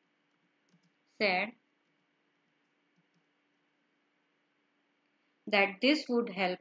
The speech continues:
her, help him to recover quickly।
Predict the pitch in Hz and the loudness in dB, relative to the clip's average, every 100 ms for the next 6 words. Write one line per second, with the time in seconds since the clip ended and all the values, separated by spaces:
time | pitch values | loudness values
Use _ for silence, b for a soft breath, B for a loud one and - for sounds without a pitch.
0 | - 202 254 247 185 185 196 - - 214 | -2 2 2 0 -2 -2 -2 -8 -4 2
1 | 269 339 - - 247 277 247 233 202 202 | 4 4 2 -6 -2 0 -2 -2 0 2
2 | 233 226 214 220 190 170 | 0 0 -4 -4 -8 -10